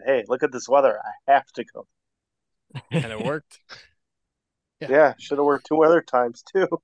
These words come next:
Speaker 2: Like you said, if you're on 'em, still, you're gonna lose 'em. It's,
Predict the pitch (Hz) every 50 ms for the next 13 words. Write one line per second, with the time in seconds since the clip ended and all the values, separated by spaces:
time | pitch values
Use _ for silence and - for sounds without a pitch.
0 | _ _ _ _ _ _ _ _ _ _ _ _ - 113 104 - 120 - - 151
1 | 151 147 139 127 113 _ _ _ - 107 - 110 117 127 143 156 151 131 123 123
2 | 123 120 _ _ _ _ _ - - - 120 120 123 123 _ _ _ _ - -
3 | _ _ - 110 110 120 120 127 127 127 143 156 147 123 117 113 113 - _ _
4 | _ _ _ - 110 - -